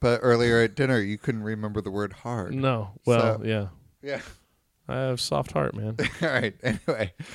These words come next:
Speaker 1: so, um, so Sinead has been married four times. She has four children. She lashed out against her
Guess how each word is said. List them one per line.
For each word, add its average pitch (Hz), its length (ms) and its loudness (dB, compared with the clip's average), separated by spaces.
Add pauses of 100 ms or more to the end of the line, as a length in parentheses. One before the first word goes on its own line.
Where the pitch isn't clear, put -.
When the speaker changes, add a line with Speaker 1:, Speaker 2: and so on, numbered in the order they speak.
(220)
Speaker 1:
so, 123 540 6 (340)
um, 113 380 4
so 127 160 4
Sinead 120 540 4
has 113 260 -2
been 104 160 -2
married 101 240 0
four 101 200 -2
times. 90 320 -6
She - 120 -6
has 92 160 0
four 101 240 -8
children. 87 540 -6 (340)
She 110 220 2
lashed 110 400 6
out 98 280 2 (120)
against 107 540 0
her 98 160 -2